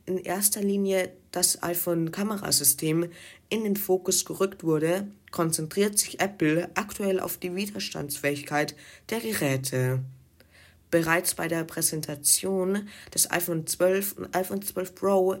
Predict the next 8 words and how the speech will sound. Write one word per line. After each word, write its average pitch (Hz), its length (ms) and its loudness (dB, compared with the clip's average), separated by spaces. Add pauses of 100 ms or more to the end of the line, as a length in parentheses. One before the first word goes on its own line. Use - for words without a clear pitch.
im 170 240 -6
Herbst 190 420 -2
letzten 175 400 -2
Jahres 170 540 2 (480)
thematisierte 196 1000 0
Apple 196 440 0 (120)
Ceramic 160 540 0
Shield. 131 560 2